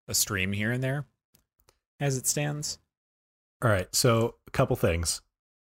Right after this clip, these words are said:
Speaker 2: His next start happens to also be against those Brewers.
Speaker 1: <sighs> Don't know. Don't tell
Speaker 2: For,
Speaker 1: me
Speaker 2: for
Speaker 1: that.
Speaker 2: starters. Secondly, his, his E R A is currently a six point two three,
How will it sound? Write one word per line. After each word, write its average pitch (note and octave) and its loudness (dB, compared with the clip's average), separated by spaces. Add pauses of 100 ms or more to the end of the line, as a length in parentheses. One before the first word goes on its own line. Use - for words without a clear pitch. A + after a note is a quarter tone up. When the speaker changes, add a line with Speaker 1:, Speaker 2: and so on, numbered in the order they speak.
(640)
Speaker 2:
His A#2 2
next A#2 0
start G#2+ 4
happens G2+ 2
to A2 -2
also G2 2
be F#2 2
against F2+ 0
those F#2+ 0
Brewers. E2+ 0
Speaker 1:
<sighs> - -6
Don't G#2+ -12 (120)
know. A2+ -8 (840)
Don't A2+ -12
tell A#2+ 0
Speaker 2:
For, F2 2
Speaker 1:
me B2+ -2
Speaker 2:
for G#2+ 2
Speaker 1:
that. F#2 2
Speaker 2:
starters. G2 2 (560)
Secondly, A2+ 0 (140)
his, - 0
his - 2 (260)
E C3+ 4
R C3 6
A A2 4
is G2+ 4
currently G#2+ 2
a F2+ 2
six - 0
point G2 0
two G2+ 2
three, G2 0